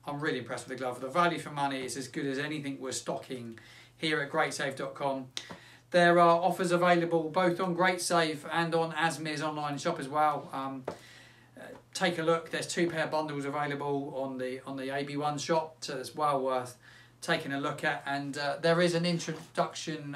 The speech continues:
offer at the moment available on A B one shop. Uh, we partner, uh, and we work closely with Asmir, and there's a discount code here that you can use to receive twenty percent off your first order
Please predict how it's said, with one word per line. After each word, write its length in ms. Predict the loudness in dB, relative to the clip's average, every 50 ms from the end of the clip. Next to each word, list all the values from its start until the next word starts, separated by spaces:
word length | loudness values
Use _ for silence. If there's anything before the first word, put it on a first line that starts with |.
| -2
offer 300 | 0 0 0 2 2 2
at 80 | 2 2
the 60 | 0
moment 340 | 0 0 0 0 0 -4 -6
available 380 | -2 0 0 0 0 -2 -6 -6
on 80 | -6
A 80 | -6 -6
B 100 | -6 -6
one 220 | -6 -6 -6 -8
shop. 360 | -8 -6 -6 -6 -8 -8 -12 -18 -20 -20 -20 -20 -20 -20 -20 -12 -6
Uh, 140 | -4 0 4
we 120 | 4 4 6
partner, 500 | 6 6 4 4 4 2 2 2 2 0 -6 -14 -12
uh, 260 | -8 -4 -4 -2 -4 -4 -4
and 380 | -4 -4 -4 -4 -6 -8 -10 -14 -12 -10
we 100 | -8 -6
work 280 | -4 -2 -2 -4 -4 -2
closely 420 | -2 -2 -2 -2 -4 -6 -6 -4
with 180 | -2 -2 0 2
Asmir, 520 | 2 2 0 0 -2 -6 -6 -6 -6 -8 -12 -18 -20 -20 -20 -20 -16 -8
and 180 | -6 -4 0 4
there's 140 | 4 4 4
a 80 | 2
discount 420 | 0 0 0 0 2 2 0 0 0
code 200 | -2 -4 -2 -2
here 120 | -2 -2
that 120 | -4 -4 -6
you 140 | -6 -8
can 140 | -8 -8 -6
use 380 | -4 -2 0 0 -2 -2 -6 -10 -16 -20 -20 _ _ _ _ -8
to 100 | -6 -6
receive 240 | -2 0 2 2 2
twenty 440 | 2 0 0 0 0 -2 -6 -8
percent 360 | -10 -8 -6 -4 -4 -4 -6 -6 -8
off 260 | -8 -8 -8 -8 -10
your 160 | -8 -8 -8
first 400 | -8 -6 -4 -2 -2 -4 -6 -8 -10
order 420 | -10 -6 -6 -6 -4 -4 -6 -6